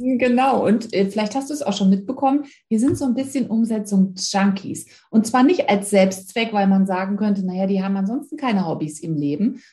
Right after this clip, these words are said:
Nein, sondern weil wir genau wissen, dass das Umsetzen, das Vorwärtskommen,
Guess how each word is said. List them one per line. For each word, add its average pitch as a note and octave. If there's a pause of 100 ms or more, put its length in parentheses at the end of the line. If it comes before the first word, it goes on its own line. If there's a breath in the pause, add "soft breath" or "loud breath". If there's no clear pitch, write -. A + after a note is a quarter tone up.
(120)
Nein, B3
sondern G#3+
weil F#3+
wir G#3
genau G3+
wissen, B3+ (160 loud breath)
dass F#3+
das -
Umsetzen, F#3
das -
Vorwärtskommen, G#3